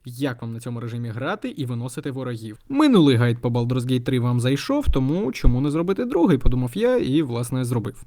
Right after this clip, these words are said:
Коротше, запасайтесь смаколиками, а ми починаємо. Якщо ви думаєте, що ніколи не отримаєте платину в Baldur's Gate три через вимогу пройти гру на героїчному режимі, то я вам зараз науково-популярно поясню, чому це не так і складно,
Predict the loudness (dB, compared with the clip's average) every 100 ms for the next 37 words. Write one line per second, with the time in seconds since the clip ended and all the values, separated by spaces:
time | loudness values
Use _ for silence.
0 | 0 2 2 0 -2 -2 -4 -4 -4 -2
1 | -2 0 0 2 0 -2 -2 0 0 -2
2 | -2 -2 -4 -8 -14 -18 _ _ -8 -6
3 | -2 0 2 2 2 2 0 -2 -2 -2
4 | 0 0 0 -2 -2 -4 -4 -2 -4 -4
5 | -6 -6 -4 -4 -4 -4 -4 -4 -4 -4
6 | -4 -6 -4 -4 -4 -2 -2 -4 -2 -4
7 | -2 -2 -2 -2 -2 -2 -6 -6 -6 -4
8 | -2 -2 -2 -4 -8 -20 -2 0 2 2
9 | 2 2 2 0 0 0 -2 -4 -4 -2
10 | -2 -2 -4 -4 -4 -4 -4 2 6 6
11 | 2 -4 -4 -6 -6 -6 -4 -4 -6 -10